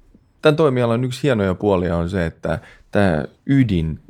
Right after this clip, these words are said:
tässä toimialassa itse asiassa pysyy.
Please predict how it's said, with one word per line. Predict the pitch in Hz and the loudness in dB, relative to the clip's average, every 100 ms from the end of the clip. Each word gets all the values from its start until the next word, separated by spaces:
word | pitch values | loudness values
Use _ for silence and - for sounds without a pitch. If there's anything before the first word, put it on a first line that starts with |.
| _ - | _ -6
tässä | 92 82 | -4 -2
toimialassa | 85 82 82 82 80 - 87 | 0 2 2 0 -2 -4 -6
itse | 85 76 | -4 -6
asiassa | 85 80 - - _ _ _ _ | -4 -4 -4 -10 _ _ _ _
pysyy. | - 82 - - - | 2 2 2 -6 -8